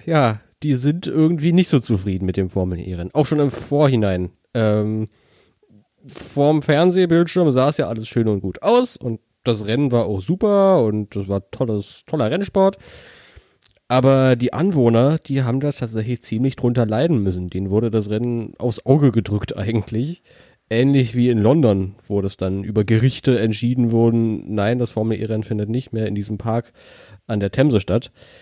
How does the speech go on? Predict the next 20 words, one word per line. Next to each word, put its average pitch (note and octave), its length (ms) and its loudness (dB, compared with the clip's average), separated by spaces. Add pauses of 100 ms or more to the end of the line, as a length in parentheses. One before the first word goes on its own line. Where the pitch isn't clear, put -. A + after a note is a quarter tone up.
(320)
In C#3+ 100 2
Montreal D3 640 4 (100)
ist D#3+ 200 2
es - 420 -2 (100)
nur D3+ 340 2
so, C3 360 0
dass B2 480 -4 (100)
das A2 340 -4
Rennen D#3+ 540 2
an A2+ 240 -2
sich D3 240 0
oder A2 160 0
die G#2+ 140 -4
Formel G#2+ 360 0
E D3 180 2
an A2+ 120 0
sich - 240 -4
gar B2 160 0
nicht E3 180 0
so, C3+ 280 2